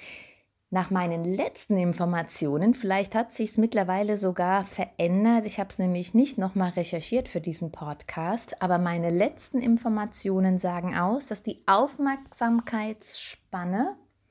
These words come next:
eines Menschen in unserer Zivilisation, weil das sind eben die, ähm, Menschen, die auch quasi gemessen werden, also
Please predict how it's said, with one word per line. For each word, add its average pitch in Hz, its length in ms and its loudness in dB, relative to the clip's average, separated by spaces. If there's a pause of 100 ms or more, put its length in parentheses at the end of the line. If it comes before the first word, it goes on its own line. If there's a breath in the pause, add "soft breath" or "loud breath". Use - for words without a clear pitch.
(640 loud breath)
eines 196 640 2
Menschen 185 480 0
in 190 160 0
unserer 226 480 2
Zivilisation, 170 1160 -4 (520)
weil - 240 -20
das 185 160 -4
sind 180 160 -2
eben 175 500 -4
die, 175 360 2 (160)
ähm, 170 440 -8 (100)
Menschen, 185 480 2
die 175 200 -4
auch 175 380 -2
quasi 170 560 -4
gemessen 175 560 2
werden, 240 560 -4
also - 220 -18